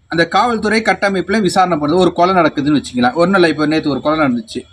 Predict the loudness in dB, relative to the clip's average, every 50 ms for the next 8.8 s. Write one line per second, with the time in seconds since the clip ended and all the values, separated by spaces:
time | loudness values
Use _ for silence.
0 | -20 -20 _ _ _ _ _ _ _ _ 0 2 4 4 6 4 4 2 0 -2
1 | -2 -2 -2 0 2 2 4 4 2 2 0 0 2 2 2 2 2 4 2 2
2 | 4 2 0 -2 -2 -2 0 0 0 2 2 2 2 2 2 0 0 2 2 2
3 | 2 2 2 0 0 -2 -6 -14 -10 -8 -8 -8 0 2 2 4 4 2 0 2
4 | 2 2 4 4 2 2 4 4 4 2 0 -2 -4 -8 -12 -14 -14 -16 -18 -20
5 | -20 _ _ _ _ _ -14 -8 -4 -2 0 0 2 2 0 0 0 -4 -4 -4
6 | -6 -8 -6 -4 -4 -4 -4 -4 -8 _ _ -20 -18 -16 -8 -4 -2 2 2 2
7 | 2 2 2 0 0 2 2 2 4 2 0 -2 -2 0 2 2 4 4 4 4
8 | 2 2 0 0 2 2 0 0 -2 -4 -2 -2 0 0 0 -2